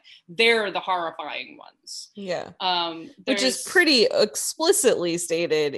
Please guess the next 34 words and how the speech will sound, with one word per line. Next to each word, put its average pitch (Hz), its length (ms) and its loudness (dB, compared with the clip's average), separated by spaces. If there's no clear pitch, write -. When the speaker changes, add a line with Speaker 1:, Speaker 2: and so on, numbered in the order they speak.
Speaker 2:
in 160 200 -6
Cecil 147 420 -4
B. 151 160 -10
Demented. - 560 -10
<laughs> - 200 -6
Speaker 1:
Yes. - 480 -6
And 226 140 -2
I, 240 260 4
I 233 60 -2
did 262 160 -4
just 247 160 -8
wanna 208 160 -6
reference, 190 320 -6
there's 190 200 -10
a 196 60 -6
line 180 640 -2
in, 156 540 -8
um, 151 520 -10
Female 180 400 -6
Trouble 156 600 -10
where, 147 720 -8
a-, 196 200 -6
and 262 120 -2
again, 254 260 2
it's - 160 -10
a 254 60 -10
pretty 302 200 -6
obvious 202 440 -4
inversion. 180 520 -8
Basically, 190 360 -10
it's 165 160 -14
an 160 100 -18
aunt 180 340 -2
who 185 140 -18